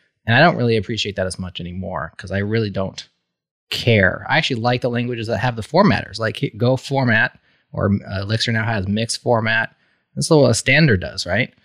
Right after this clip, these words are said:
It's like, "Here, just spit out it the exact same way every time."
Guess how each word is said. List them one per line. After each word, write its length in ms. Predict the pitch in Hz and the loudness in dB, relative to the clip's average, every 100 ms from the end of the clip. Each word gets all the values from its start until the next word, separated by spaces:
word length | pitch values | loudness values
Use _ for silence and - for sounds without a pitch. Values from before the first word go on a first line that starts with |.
| _ | _
It's 100 | _ | _
like, 140 | 107 104 | -2 2
"Here, 420 | 170 131 80 - _ | 6 6 4 -2 _
just 400 | 117 113 - _ | -4 -4 -6 _
spit 240 | - - 147 | -6 2 6
out 280 | 131 - 120 | 6 4 -2
it 200 | 117 107 | -2 -2
the 100 | 113 | -2
exact 300 | 101 107 - | 0 -2 -2
same 180 | 98 | -4
way 180 | 101 135 | 0 2
every 160 | 113 98 | 2 0
time." 340 | 98 85 - | -8 -12 -14